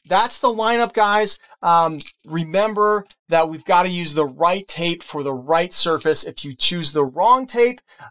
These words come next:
uh, then you probably are gonna have problems. Um, and it is our job as the contractor to know which tape is the one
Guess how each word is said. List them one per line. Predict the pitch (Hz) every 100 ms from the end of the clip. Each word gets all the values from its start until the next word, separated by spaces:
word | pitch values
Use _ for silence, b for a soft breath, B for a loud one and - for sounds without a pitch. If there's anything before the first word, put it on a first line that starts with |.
| -
uh, | 160 160 160
then | 147 185
you | 202 185
probably | - - 175 196 208 233
are | 226
gonna | 185 180
have | 170 160
problems. | - 180 - 139 - - _ _
Um, | 143 143
and | 147 143
it | 143 196
is | 190 220 220
our | 185 175 185 - - -
job | 135 143 185 170 147 151 -
as | 147 147 147
the | 151
contractor | 165 170 160 147 151
to | 143 175
know | 170 175 226 233 180 - b b
which | 160 190 -
tape | 170 160
is | 147
the | 143
one | 139 135 131